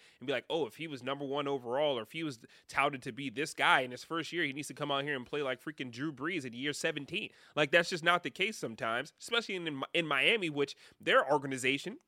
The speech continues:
their coaching staff, their front office has always been in flux. It's always been in, uh, uh, just a, a very rigid area in terms of what type of direction they're going in as a culture and a, and a franchise. So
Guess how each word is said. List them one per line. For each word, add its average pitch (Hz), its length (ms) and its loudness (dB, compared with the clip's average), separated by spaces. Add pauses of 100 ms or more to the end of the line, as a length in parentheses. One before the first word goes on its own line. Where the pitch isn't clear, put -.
their 180 140 6
coaching 170 340 2
staff, 156 280 2 (100)
their 180 140 6
front 180 220 6
office 165 400 4 (160)
has 175 160 2
always 214 400 6
been 135 200 4
in 123 120 -4
flux. 117 420 -6
It's 147 140 -4
always 208 340 4
been 143 160 2
in, 127 140 -2
uh, 113 240 -2 (260)
uh, 113 240 2
just 147 240 2
a, 127 120 2 (120)
a 120 60 0
very 147 340 2
rigid 139 440 -4
area 151 280 0
in 123 60 -6
terms 135 240 -6
of 117 100 -12
what 151 160 2
type 151 200 0
of 147 80 -8
direction 139 340 0
they're 143 140 0
going 143 240 0
in 127 100 -2
as 123 160 -4
a 117 60 -8
culture 135 440 -2 (240)
and 123 180 0
a, 120 140 -2
and 143 140 -2
a 123 80 -2
franchise. 151 640 4
So 127 300 2